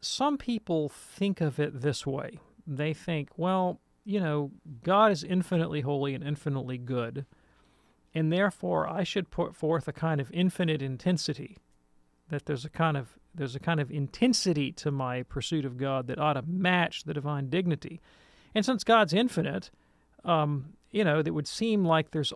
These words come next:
always some greater marginal difference that I could make." You know, I recently read James Clear's book, Atomic Habits, and he talks about making those one percent incremental improvements.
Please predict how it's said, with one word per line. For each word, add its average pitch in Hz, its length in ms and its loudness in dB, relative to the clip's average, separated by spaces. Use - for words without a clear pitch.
always 196 520 6
some 170 580 0
greater 156 460 2
marginal 143 640 2
difference 151 500 -2
that 139 160 -4
I 135 140 0
could 127 260 -6
make." 143 340 -2
You 151 60 -4
know, 151 80 0
I 160 60 0
recently 160 400 -4
read 131 340 -2
James 156 300 -4
Clear's 156 400 -2
book, 151 240 -6
Atomic 147 420 -2
Habits, 151 400 -2
and 143 100 -8
he 139 60 -6
talks 147 260 0
about 139 220 0
making 147 300 -2
those 131 200 -4
one 170 320 2
percent 170 460 0
incremental 160 600 4
improvements. 143 720 6